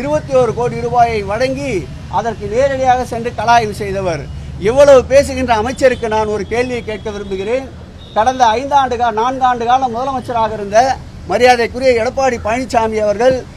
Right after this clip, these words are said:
ஏதாவது ஒரு அம்மா உணவகத்திற்கு அவர் ஆட்சி காலத்தில் இது போன்ற ஆய்வுக்கு சென்றிருக்கிறாரா என்பதை அறிக்கை விட்டிருக்கின்ற அந்த அமைச்சரே அவரை திருப்பி கேட்க வேண்டும் என்று கோரிக்கொள்கிறோம். எங்களுடைய முதலமைச்சரை பொறுத்தளவில்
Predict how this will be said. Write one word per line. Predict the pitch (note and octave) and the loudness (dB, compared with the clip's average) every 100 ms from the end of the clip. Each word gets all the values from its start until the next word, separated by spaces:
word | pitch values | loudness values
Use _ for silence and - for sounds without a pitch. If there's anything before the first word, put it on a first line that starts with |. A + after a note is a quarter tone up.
| - F3 | -8 -2
ஏதாவது | A#3 C4 D4 C#4+ | 4 8 8 8
ஒரு | B3+ A3 | 6 6
அம்மா | C4+ C4+ | 6 4
உணவகத்திற்கு | A#3+ A#3+ A3+ A3 F#3+ A#3 C#4 B3+ - - F#3 | 4 0 0 -4 0 6 6 6 0 -4 4
அவர் | A3+ A3 | 6 6
ஆட்சி | C4+ D4 C#4+ | 2 0 2
காலத்தில் | B3+ A#3+ A3+ B3+ C4+ A#3 - - A#3+ | 4 4 2 -4 -6 -8 -14 -12 -6
இது | B3 | -4
போன்ற | B3+ D4 C4+ A#3 | -2 2 4 6
ஆய்வுக்கு | C#4+ C4+ F#3+ A#3+ | 4 2 -6 -4
சென்றிருக்கிறாரா | A#3+ C4 C#4 - A#3+ A3+ A#3 A3 G#3+ | -4 -4 -6 -4 2 2 2 0 -4
என்பதை | G#3 A3 C4+ C4+ F3 - - - - | -6 -2 2 2 2 -8 -18 -8 -2
அறிக்கை | A#3 D#4 D4+ D4 | 0 0 -2 -2
விட்டிருக்கின்ற | B3+ B3 A#3+ - A3 G#3+ C#4 D4 - - A3 | -4 -8 -10 -8 -6 -2 0 -2 -6 -8 -2
அந்த | B3 A#3 | 0 0
அமைச்சரே | C#4 - B3+ C#4 D4+ - | -2 -2 4 4 4 0
அவரை | G3+ A3 D#3+ | -2 -2 -6
திருப்பி | C4 C#4 C#4+ - | -8 -10 -10 -8
கேட்க | A#3+ A#3+ A#3 | -8 -6 -6
வேண்டும் | A3+ G#3 G#3 | -6 -6 -6
என்று | G3 E3 | -8 -8
கோரிக்கொள்கிறோம். | A#3 A3+ A3 G3+ G3 B3+ - - - - F#3 | -8 -8 -8 -8 -6 -6 -6 -12 -16 -8 -4
எங்களுடைய | A#3+ B3+ A#3+ G#3+ | 0 2 0 0
முதலமைச்சரை | B3 C#4+ C4+ C4 A#3+ G#3+ | -2 -4 -4 -6 -6 -4
பொறுத்தளவில் | A3 G#3+ A3 A3 F#3+ | -6 -4 -2 0 -2